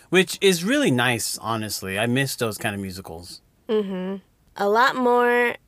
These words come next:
Speaker 2: than the first version I did because it's the first song here," Paul said. "To that end, the song now ends with the very Oklahoma spelling lesson of everyone chanting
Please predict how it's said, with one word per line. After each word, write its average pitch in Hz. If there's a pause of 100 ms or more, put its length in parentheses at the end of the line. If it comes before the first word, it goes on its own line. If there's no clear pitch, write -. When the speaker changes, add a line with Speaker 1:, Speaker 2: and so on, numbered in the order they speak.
(160)
Speaker 2:
than 196
the 180
first 403
version 196
I 180
did 196
because 185
it's 185
the 196
first 214
song 190
here," 196
Paul 175
said. - (100)
"To 208
that 233
end, 208
the 196
song 220
now 202
ends 190
with 190
the 190
very 254
Oklahoma 214 (400)
spelling 277
lesson 190
of 190
everyone 208
chanting 180